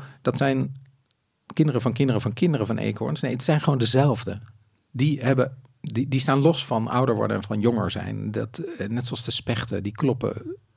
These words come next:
die, die je hoort kloppen, die, dat is dezelfde klop als die ik tien jaar geleden hoor. En niet het gewoon echt hetzelfde beest. Weet je, als ik ze een naam kon geven, dan, dan, eh, als, als ik ze ooit, eh,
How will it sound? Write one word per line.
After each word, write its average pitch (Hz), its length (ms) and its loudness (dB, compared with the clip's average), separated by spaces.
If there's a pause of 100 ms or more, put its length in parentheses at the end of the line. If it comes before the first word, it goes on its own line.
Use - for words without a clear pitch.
die, 107 300 -6
die 113 100 0
je 113 60 2
hoort 107 160 0
kloppen, 113 260 0
die, 123 180 -6 (240)
dat 127 160 0
is - 80 -6
dezelfde 135 400 2
klop 135 260 2
als 107 120 -2
die 113 160 2
ik - 460 -8
tien 127 140 -4
jaar 98 160 2
geleden 123 320 2
hoor. 92 100 -2
En 110 60 0
niet 147 240 2 (640)
het 160 120 0
gewoon 143 260 4
echt 170 260 2
hetzelfde 156 540 2
beest. 143 640 4 (260)
Weet 120 140 -2
je, 196 60 6
als 165 140 4
ik 151 100 -6
ze 143 80 2
een 143 160 4
naam 165 280 6
kon 139 180 4
geven, 127 380 4
dan, 123 180 0 (840)
dan, 127 160 -4
eh, 131 280 -6
als, 139 120 -2
als 143 220 -2
ik 147 100 -2
ze 120 340 -2 (100)
ooit, 147 260 2
eh, 139 140 -2